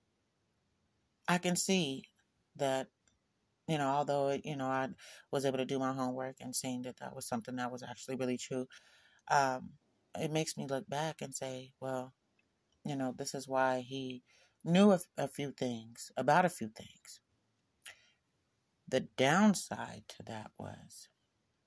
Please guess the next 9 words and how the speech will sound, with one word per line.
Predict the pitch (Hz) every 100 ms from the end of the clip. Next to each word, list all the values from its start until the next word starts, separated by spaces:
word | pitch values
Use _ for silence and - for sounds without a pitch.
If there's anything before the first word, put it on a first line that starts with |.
| _ _ _ - - - -
when | - 139
it | 135 -
came | - 175 202 240
to | 233 131 110
women, | 110 101 - _ _ _ _ _ -
he | 139
was | 123 117
very | 127 135 143 139
vicious | 151 160 - - - -